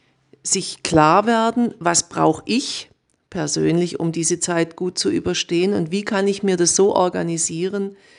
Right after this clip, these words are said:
dass ich nicht auf der Strecke bleibe, weil ich's allen anderen recht machen will und weil's ja wichtig ist, dass die Kinder ihr Homeschooling, ähm, gut hinkriegen und so weiter. Schauen Sie unbedingt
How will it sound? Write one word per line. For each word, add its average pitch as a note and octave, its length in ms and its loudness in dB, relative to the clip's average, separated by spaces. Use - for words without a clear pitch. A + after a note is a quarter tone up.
dass E3+ 160 2
ich F#3+ 100 4
nicht G3 180 2
auf F#3+ 100 -2
der F#3 100 0
Strecke E3+ 380 -2
bleibe, F#3 300 0
weil F3 160 0
ich's F3 140 -2
allen F3+ 300 -2
anderen F3 300 0
recht - 360 -2
machen G3+ 340 -4
will G3+ 280 4
und E3+ 240 -4
weil's E3 280 -2
ja D#3 160 0
wichtig G#3 440 -6
ist, - 220 -2
dass E3+ 140 -2
die - 140 -10
Kinder G#3+ 360 2
ihr F3+ 220 2
Homeschooling, G3 920 0
ähm, F3+ 440 2
gut F#3+ 260 -4
hinkriegen F#3 840 -2
und F#3+ 220 -2
so - 160 -2
weiter. - 440 -4
Schauen A3 560 4
Sie A#3+ 220 -2
unbedingt G#3 1000 0